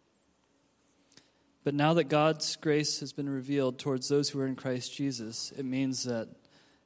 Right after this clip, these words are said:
God has blessed us with every spiritual blessing in the heavenly places.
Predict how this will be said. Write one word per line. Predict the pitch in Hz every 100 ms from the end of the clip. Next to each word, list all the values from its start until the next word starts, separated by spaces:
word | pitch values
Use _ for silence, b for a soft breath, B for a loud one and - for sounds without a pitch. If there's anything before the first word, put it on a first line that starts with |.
| _
God | 139 147 147
has | 151 -
blessed | 147 143 -
us | 135 120 -
with | 127 -
every | 135 143
spiritual | 127 143 143 -
blessing | 117 131 127 120 117
in | 117
the |
heavenly | 110 123 120 113
places. | 117 120 117 90 - -